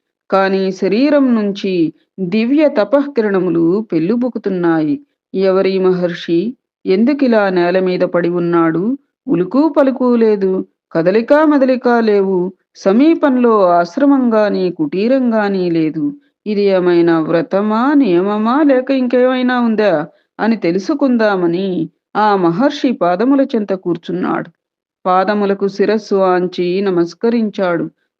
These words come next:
మృదువుగా ఆ పాదములను తన ఒడిలోనికి తీసుకుని మెల్లమెల్లగా ఒత్తుతూ, "మహానుభావా" అని భయం భయంగా పలకరించాడు. ఆయన మెల్లమెల్లగా కన్నులు తెరిచి ప్రహ్లాదుని వంక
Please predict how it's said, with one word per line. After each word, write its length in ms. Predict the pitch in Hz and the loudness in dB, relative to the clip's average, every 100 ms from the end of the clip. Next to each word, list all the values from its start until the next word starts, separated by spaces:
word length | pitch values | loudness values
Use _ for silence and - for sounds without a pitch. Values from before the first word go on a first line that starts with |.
| - | -8
మృదువుగా 680 | 196 202 220 294 277 233 233 214 196 185 180 | -2 0 2 2 2 2 2 2 2 2 2
ఆ 40 | 175 | 0
పాదములను 640 | 175 175 175 247 233 208 | 0 -2 0 0 0 -2
తన 200 | 196 190 | -2 -2
ఒడిలోనికి 680 | 180 170 170 202 226 285 285 | 0 0 0 0 2 2 0
తీసుకుని 840 | 233 202 202 233 220 202 196 175 165 _ _ - | -2 -4 -6 -4 -4 -2 -2 -2 -6 _ _ -6
మెల్లమెల్లగా 960 | 175 170 202 269 254 220 202 190 180 175 | -2 0 2 2 2 0 0 2 2 2
ఒత్తుతూ, 760 | 170 160 180 165 170 160 156 - _ _ - | 2 0 -4 -2 0 0 -2 -8 _ _ -8
"మహానుభావా" 1120 | 170 160 165 170 175 170 165 165 175 180 240 - _ _ - | -4 -2 0 0 0 -2 -2 0 0 0 -2 -8 _ _ -4
అని 200 | 190 190 | -2 -2
భయం 460 | 170 165 165 196 | -2 0 2 2
భయంగా 640 | 262 254 233 202 185 175 180 | 2 2 0 0 0 0 -2
పలకరించాడు. 960 | 175 165 156 180 226 208 180 160 147 - _ _ _ _ | -2 -4 -2 -4 -4 -4 -4 -2 -4 -10 _ _ _ _
ఆయన 380 | 190 190 185 185 | 0 2 4 2
మెల్లమెల్లగా 1080 | 185 180 180 185 196 240 254 240 214 196 185 | 2 0 0 0 0 0 0 0 2 2 0
కన్నులు 440 | 175 170 185 220 | -2 -4 -2 -2
తెరిచి 680 | 202 170 156 - 165 170 151 - _ _ - | -2 -2 -2 -2 0 0 -2 -6 _ _ -10
ప్రహ్లాదుని 640 | 151 143 185 226 269 277 | -8 -4 0 2 2 2
వంక 560 | 247 196 170 160 160 | 2 0 -2 -2 -4